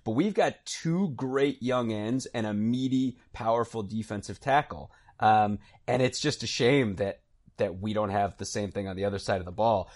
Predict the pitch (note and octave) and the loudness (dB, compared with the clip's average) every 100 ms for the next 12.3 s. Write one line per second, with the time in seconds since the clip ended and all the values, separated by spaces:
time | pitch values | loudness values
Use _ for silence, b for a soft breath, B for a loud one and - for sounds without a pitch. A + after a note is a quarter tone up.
0 | B - C#3+ - D#3+ D3 D3+ B2+ A2+ b | B -2 0 2 2 2 0 0 -2 b
1 | b _ B2+ A#2+ G#2+ - A2+ B2 - E3 | b _ 4 4 4 -4 -4 -2 2 4
2 | E3+ D#3+ C3 C3+ A#2 A2+ G#2+ G2+ A2 G2+ | 6 6 4 4 4 0 -2 -2 0 0
3 | - - - - - - - E3 D3+ C#3+ | -4 -12 -20 -20 -20 -20 -4 0 2 2
4 | C#3 A#2 - G#2 - G2 E2 B2 F3+ - | 2 2 0 -6 -8 -10 -8 2 4 8
5 | G3 G3 E3+ D3 B2 B2 - A2+ - B2 | 8 8 6 4 2 -2 -6 -8 -4 -4
6 | A#2 G#2 G2 G2 - G2 F#2+ G#2 G2 F#2+ | -2 -4 -2 -2 -4 -6 -6 -6 -6 -8
7 | - G2 G2 F#2 D#2+ - F#2+ G#2+ G#2+ C3+ | -6 -6 -4 -6 -8 -4 -4 -4 -6 -4
8 | B2+ - C#3 C3+ C#3+ D3 - b b - | -2 -2 -2 -2 -4 -6 -10 b b 0
9 | C3 E3 F3+ - D#3 - B2+ A#2 - G#2 | 6 6 6 2 0 0 0 0 -2 -6
10 | - G2+ F#2 F#2 F#2 F#2 F2 E2+ E2 D#2+ | -4 -4 -4 -6 -6 -6 -6 -8 -6 -6
11 | C2 - G#2+ F#2+ F2+ F2 - b b - | -6 -8 -6 -4 -6 -8 -14 b b 2
12 | G#2+ F#2+ | 2 2